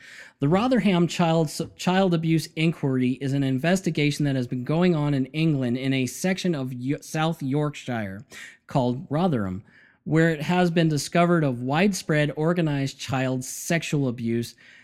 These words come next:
has been taken place between nineteen ninety-seven and two thousand thirteen. Five of the men who were part of the scandal have been arrested and have been given sentencing, although their jail terms aren't long enough in my opinion.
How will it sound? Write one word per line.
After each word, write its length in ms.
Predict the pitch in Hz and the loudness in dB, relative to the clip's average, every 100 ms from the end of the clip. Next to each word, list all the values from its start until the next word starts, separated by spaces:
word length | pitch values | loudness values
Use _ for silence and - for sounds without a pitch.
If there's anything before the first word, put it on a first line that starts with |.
| - _ | -20 _
has 220 | - 147 | 0 0
been 180 | 147 143 | 2 0
taken 420 | 127 185 202 196 | 0 0 2 0
place 540 | 185 - 151 143 131 - | -2 -4 -2 0 0 -4
between 460 | 123 - 135 123 | -8 -4 -2 0
nineteen 520 | 131 170 208 - 185 | 0 0 0 0 2
ninety-seven 840 | 170 165 156 143 - 202 185 120 123 | 2 2 0 -2 -2 -2 0 0 -4
and 220 | 123 123 | -4 -4
two 200 | - 147 | -2 -2
thousand 400 | 143 127 120 110 | -2 -2 -4 -6
thirteen. 680 | 123 117 - - 196 110 98 - - _ | -6 -8 -6 -2 0 0 -6 -14 -20 _
Five 380 | _ - 247 277 | _ 2 4 4
of 80 | 190 | 4
the 60 | 151 | 4
men 260 | 143 139 | 4 4
who 140 | 143 147 | 4 4
were 160 | 135 | 2
part 320 | - 151 170 | 0 2 2
of 80 | 147 | 2
the 80 | 131 | -2
scandal 420 | - 123 123 139 | -4 -4 -2 -2
have 220 | 131 120 | -2 -4
been 200 | 127 180 | 0 2
arrested 540 | 180 139 135 135 131 135 - - | 2 2 0 -2 -4 -6 -10 -8
and 140 | 135 131 | -2 0
have 180 | 143 | 0
been 200 | 143 135 | 2 0
given 340 | 123 156 170 165 | 0 0 2 2
sentencing, 720 | - 170 165 143 139 107 101 - - - | 0 -2 0 -4 -4 -6 -8 -16 -14 -4
although 260 | 139 156 | 0 2
their 240 | 147 143 123 | 2 0 0
jail 400 | - 175 240 214 | 0 2 4 2
terms 440 | - 151 143 135 | 2 2 2 0
aren't 320 | 156 160 143 | 0 0 0
long 400 | 123 131 170 190 | -2 0 2 4
enough 320 | 156 135 127 127 | 2 2 0 -2
in 160 | 123 | -2
my 360 | 117 123 127 123 | 0 0 0 0
opinion. 680 | 117 - 147 147 113 92 | -2 -2 0 2 0 -4